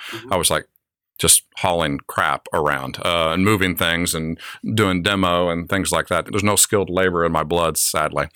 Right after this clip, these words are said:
Speaker 2: But I was able to see firsthand that, okay, it does take a little extra effort and it might take a little bit extra cost,
Speaker 1: Yeah.
Speaker 2: but man, you cannot. And I remember there, in particular, there was a home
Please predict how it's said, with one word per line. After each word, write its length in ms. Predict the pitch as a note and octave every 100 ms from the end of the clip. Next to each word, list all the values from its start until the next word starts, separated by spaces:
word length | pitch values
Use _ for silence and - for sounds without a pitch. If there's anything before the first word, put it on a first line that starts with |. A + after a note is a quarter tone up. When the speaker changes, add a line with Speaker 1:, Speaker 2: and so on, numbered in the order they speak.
| - - - -
Speaker 2:
But 80 | G#2+
I 60 |
was 140 | A2 A2
able 180 | B2 G2
to 80 |
see 220 | F2+ A#2+ G2
firsthand 920 | - G#2 - - C3 G2 D#2+ D#2 - _ - - - _ -
that, 260 | G#2 G2 -
okay, 220 | G#2 - F2+
it 80 |
does 180 | G#2 A#2
take 200 | - A2
a 40 | A2+
little 140 | A2
extra 260 | G#2+ - -
effort 360 | G2 D2+ - - - -
and 160 | - F#2
it 80 | F#2+
might 300 | F#2+ G#2 G#2
take 180 | - G2
a 40 |
little 160 | G2 G#2
bit 160 | G#2+ -
extra 260 | G2+ -
cost, 540 | - A2 F#2+ D#2 - - _ - G#2
Speaker 1:
Yeah. 120 | G2+ -
Speaker 2:
but 200 | F#2 - _ -
man, 540 | - G2+ A2+ G2 D#2+
you 80 | E2+
cannot. 720 | - G2 F#2+ F#2 F2 - - _ -
And 120 | F#2+
I 120 | G#2
remember 500 | G#2 G#2+ A#2+ A2 G2+ - - -
there, 120 | A2+ -
in 160 | - A#2+
particular, 360 | A2 C3 G#2+ F#2
there 60 |
was 120 | E2+
a 40 | E2
home 400 | G2+ G#2+ G#2+ G#2+